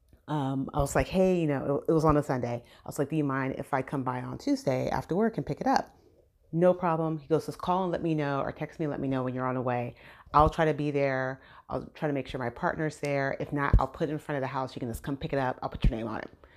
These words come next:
I was like, "Okay." So Tuesday rolls around. I check in with him. He's like, "Hey, I'm not home. My partner's at home. He knows you're coming.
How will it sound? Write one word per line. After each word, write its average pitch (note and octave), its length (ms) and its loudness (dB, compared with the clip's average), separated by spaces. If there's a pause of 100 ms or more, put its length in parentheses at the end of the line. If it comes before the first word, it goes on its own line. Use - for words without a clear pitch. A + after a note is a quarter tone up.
(220)
I D#3 40 -6
was D3 60 -6
like, D#3 280 2 (720)
"Okay." A3+ 280 6 (640)
So D#3+ 520 4
Tuesday F3+ 320 0
rolls D3 260 2
around. F#3+ 420 -4
I B2 80 -2
check C3+ 260 -8
in F#3+ 100 -2
with G3+ 160 -2
him. G3+ 220 -2
He's D#3+ 160 -4
like, C3+ 140 -6
"Hey, G#3+ 260 6
I'm E3 120 2
not C#3 120 -2
home. G#3 320 -2
My - 120 0
partner's G3+ 460 -2
at F#3+ 120 0
home. F3+ 480 -4
He E3 100 0
knows F#3 300 2
you're F#3 80 -2
coming. D3 560 0